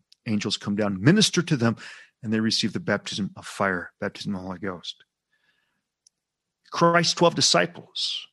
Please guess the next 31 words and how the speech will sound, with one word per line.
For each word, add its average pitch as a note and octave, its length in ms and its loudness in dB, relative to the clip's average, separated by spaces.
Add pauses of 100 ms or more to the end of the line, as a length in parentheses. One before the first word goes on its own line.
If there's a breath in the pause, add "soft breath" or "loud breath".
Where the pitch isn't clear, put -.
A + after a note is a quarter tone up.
in G2 120 -10
Third G#2+ 320 -6
Nephi G2+ 560 -4 (160)
chapter - 340 -6
nineteen. G2 800 -4 (1120)
They A2+ 240 2
have G#2+ 160 -6
been A2+ 260 0
ministering F3 480 6
to C#3+ 80 0
the B2+ 60 0
people, - 480 -4 (320)
teaching D#3 460 0
them C3+ 340 -2
the A2 120 -4
very F3 520 4
words D3+ 800 2 (640 soft breath)
which A2+ 320 0
Christ C3+ 400 0
had - 200 -6
taught - 320 -2
to A2+ 120 0
them. E2+ 400 0 (1120)
And G#2 300 -2
they A2 160 0 (120)
take E3 480 0 (260)
a A#2 60 2
break A2 480 4
from A#2+ 360 0
their G#2+ 100 2
ministry, G2+ 640 -2